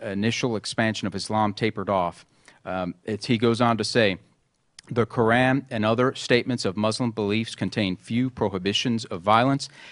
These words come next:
and a concept of nonviolence is absent from Muslim doctrine and practice." The, the, the thoughts of peace and how, you know, it, it takes, you know, you mentioned about Jesus Christ, um, a-, and, and th-,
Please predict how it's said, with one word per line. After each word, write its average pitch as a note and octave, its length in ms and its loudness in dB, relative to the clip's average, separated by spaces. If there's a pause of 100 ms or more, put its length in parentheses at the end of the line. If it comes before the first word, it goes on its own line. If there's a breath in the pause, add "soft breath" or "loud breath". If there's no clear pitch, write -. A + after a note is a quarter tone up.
(160 loud breath)
and G2 160 0
a F#2+ 80 0
concept B2 720 0
of F#2 160 -2
nonviolence G#2+ 1000 2
is F#2+ 220 -6 (100)
absent A2 540 2
from F2+ 260 -4
Muslim G2+ 600 -2
doctrine G2 640 -2 (120)
and E2+ 220 -8
practice." - 640 -4 (340 loud breath)
The, G2+ 340 -6
the, G2+ 300 -6 (100)
the G2+ 280 -6 (260 soft breath)
thoughts - 640 -2 (100)
of A2 360 -6
peace B2 460 -4
and F#2+ 120 -10
how, A2+ 400 -2
you B2+ 80 -8
know, G#2+ 80 -4
it, A2 160 -6
it A2+ 220 -12
takes, - 420 -6
you A#2 120 -8
know, G#2+ 80 -4
you G#2+ 140 -4
mentioned A2 340 -2
about G2+ 180 -2
Jesus G2 340 -8
Christ, B2 420 -2 (540 soft breath)
um, F#2 420 -2 (140)
a-, G2+ 220 -8
and, G2+ 220 -6
and G2 220 -10
th-, G#2+ 100 -12